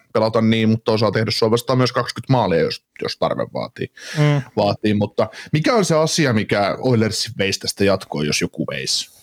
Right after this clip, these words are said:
Speaker 1: Tavallaan semmonen rehellinen pelillinen analyysi, että mi-, mi-, mitä tästä täytyy tapahtua?
Speaker 2: No just, mä varmaan itse taas nyt aliarvioin tässä Edmontonia,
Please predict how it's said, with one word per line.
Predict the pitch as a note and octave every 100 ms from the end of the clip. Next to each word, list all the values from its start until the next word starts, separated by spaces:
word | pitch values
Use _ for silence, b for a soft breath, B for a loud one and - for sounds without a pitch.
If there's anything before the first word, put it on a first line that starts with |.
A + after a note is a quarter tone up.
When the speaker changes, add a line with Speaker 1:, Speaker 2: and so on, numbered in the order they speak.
| -
Speaker 1:
Tavallaan | A2 A2 G2+ -
semmonen | - C3+ C3+
rehellinen | C3 D#3 D3 A#2 A2
pelillinen | G#2+ A#2+ A2 G2 F#2
analyysi, | G2 A2 G#2+ F#2 -
että | F#2 B2+
mi-, | A#2
mi-, | C3 C#3
mitä | C#3+ D3 D3+
tästä | A2 -
täytyy | F#2+ G2
tapahtua? | A2+ A2 F#2+ - - - _ _ _ _ _ D3+
Speaker 2:
No | D3+ C#3
just, | D3 D3 - - b b b b _ _ -
mä | C3+
varmaan | D3+ E3 D3 C3
itse | B2+ -
taas | B2+
nyt | A#2+ C3+
aliarvioin | C3 B2 A2+ A2 G#2+
tässä | A#2 C#3+ C3+
Edmontonia, | A2 A2+ G#2+ - A2+ A2